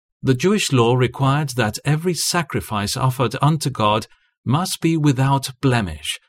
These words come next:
No lame, blind, or deceased animal would be accepted. It was an insult to God to bring to his altar anything that was maimed, blemished, or worthless.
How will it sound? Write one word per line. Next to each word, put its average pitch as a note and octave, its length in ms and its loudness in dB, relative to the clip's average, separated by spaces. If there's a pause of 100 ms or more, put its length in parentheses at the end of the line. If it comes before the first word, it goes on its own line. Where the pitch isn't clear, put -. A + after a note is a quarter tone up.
(420)
No F#2 180 -4
lame, G#2 500 0
blind, G#2 520 2
or F#2 160 0
deceased A#2+ 600 -2
animal A#2+ 440 2
would B2+ 160 2
be C#3+ 140 4
accepted. C3+ 680 -4 (540)
It D#3 160 -2
was G3+ 300 4
an E3+ 200 2
insult C#3 520 2
to A2 80 -2
God A2 340 2 (280)
to D3+ 100 2
bring E3+ 380 2
to E3+ 120 4
his B2+ 240 2
altar C#3+ 540 2 (280)
anything C#3+ 480 2
that B2 200 -4
was G#2 180 -2
maimed, B2 540 0 (240)
blemished, A#2+ 600 0
or A#2+ 240 2
worthless. A2+ 720 0